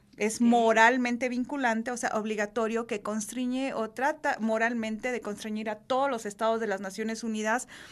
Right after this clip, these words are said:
Speaker 1: a la protección de los derechos de, de, del hombre.
Speaker 2: Tengo
Speaker 1: Pero
Speaker 2: aquí
Speaker 1: digamos,
Speaker 2: una duda,
Speaker 1: sí.
Speaker 2: este, para, para, ahorita para continuar.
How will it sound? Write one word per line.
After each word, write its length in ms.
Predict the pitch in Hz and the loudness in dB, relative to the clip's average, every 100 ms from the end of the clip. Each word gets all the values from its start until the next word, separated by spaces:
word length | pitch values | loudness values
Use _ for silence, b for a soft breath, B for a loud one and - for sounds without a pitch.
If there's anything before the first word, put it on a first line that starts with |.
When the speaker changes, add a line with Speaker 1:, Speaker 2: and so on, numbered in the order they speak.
| B B | B B
Speaker 1:
a 140 | - 233 | 2 4
la 140 | 226 | 4
protección 480 | 226 226 220 - 233 | 0 -4 -4 0 0
de 80 | 226 | 0
los 120 | 214 | -2
derechos 420 | 196 202 202 202 | -2 -4 -4 -4
de, 160 | 196 - | -4 -8
de, 380 | - 202 196 - | -4 -2 -2 0
del 180 | 202 196 | 0 0
hombre. 260 | 175 160 - B B - | -2 -6 -14 B B -6
Speaker 2:
Tengo 140 | 359 | 6
Speaker 1:
Pero 220 | 262 240 | 8 8
Speaker 2:
aquí 160 | 240 320 | 6 6
Speaker 1:
digamos, 400 | 254 240 302 285 | 8 6 4 0
Speaker 2:
una 160 | 269 | 0
duda, 60 | 285 | 0
Speaker 1:
sí. 140 | 226 226 | 0 0
Speaker 2:
este, 440 | 233 214 - 220 | 0 -4 -8 -10
para, 500 | - 214 208 202 196 170 | -6 -4 -2 -2 -2 -6
para, 240 | 202 196 | -4 -2
ahorita 400 | 220 233 226 247 | 4 4 4 -2
para 160 | 214 196 | -2 -2
continuar. 460 | 202 196 208 214 | -2 0 2 2